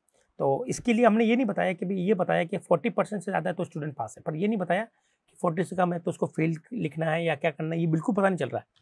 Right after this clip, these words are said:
कि सर एल्स में क्या करें। तो इस क्वेश्चन को हम लोग ऐसे बनाएंगे, मार्क्स ले लेंगे, अगर फ़ोर्टी से ज़्यादा है तो हमें क्या करना है, if लगाना है, और एल्स तो लगाना ही नहीं है। चलिए इस प्रोग्राम को चला के देखते हैं कि इसका बिहेवियर कैसा आएगा। ठीक है, तो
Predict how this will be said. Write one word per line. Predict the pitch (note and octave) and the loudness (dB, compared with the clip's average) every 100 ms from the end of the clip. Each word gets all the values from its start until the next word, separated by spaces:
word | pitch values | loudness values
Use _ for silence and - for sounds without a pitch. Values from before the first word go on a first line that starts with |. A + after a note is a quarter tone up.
| _ _ - | _ _ -12
कि | - | -6
सर | G#3+ | 2
एल्स | D#3+ C#3 | 4 4
में | F3+ | 2
क्या | D#3 | 0
करें। | A#2+ - | -2 -6
तो | - _ | -12 _
इस | C#4 - | -2 2
क्वेश्चन | G#3 - G3+ | 2 2 2
को | F#3+ | 2
हम | F3+ | 4
लोग | G3+ | 2
ऐसे | F3+ - | 2 0
बनाएंगे, | E3 D3 C#3 A#3 - _ - | 0 -2 -4 -6 -6 _ -2
मार्क्स | C#3+ E3+ F#3+ | 4 4 4
ले | F#3+ | 0
लेंगे, | F#3+ G#3+ G#3 _ - | 0 -2 -4 _ -10
अगर | C3+ C#3+ | -4 -4
फ़ोर्टी | - D3+ E3+ | -2 -2 -2
से | E3+ | -2
ज़्यादा | D3 C#3+ F#3 | 0 4 4
है | E3+ F3+ _ _ _ _ | 4 0 _ _ _ _
तो | D3 | -10
हमें | B2 C#3+ E3 | -4 -4 -2
क्या | E3 | -6
करना | F3 G3 | -6 -10
है, | - | -8
if | C3+ - | -8 -6
लगाना | B2 A#2+ C#3 | -6 -4 -6
है, | A3 B3+ | -6 -4
और | C#3 A#2+ | -4 -2
एल्स | A2 | -6
तो | - | -4
लगाना | E3 A3+ A#3 | -2 0 0
ही | |
नहीं | A3+ | 0
है। | A3 _ _ _ _ _ _ | -4 _ _ _ _ _ _
चलिए | F#3+ A3 | 2 2
इस | - | 2
प्रोग्राम | E3+ F3 | 4 4
को | F3 | 2
चला | E3 D3 | 0 0
के | D#3+ | 0
देखते | C#3+ - | -4 -4
हैं | G#3 | -4
कि | |
इसका | F3 F3 | -2 -2
बिहेवियर | C#3 C#3 D#3 | 0 -2 -2
कैसा | C#3 - | -4 -6
आएगा। | - - - _ | -8 -8 -20 _
ठीक | C#4 - | -10 -8
है, | - _ _ _ _ _ _ _ _ _ _ | -14 _ _ _ _ _ _ _ _ _ _
तो | _ | _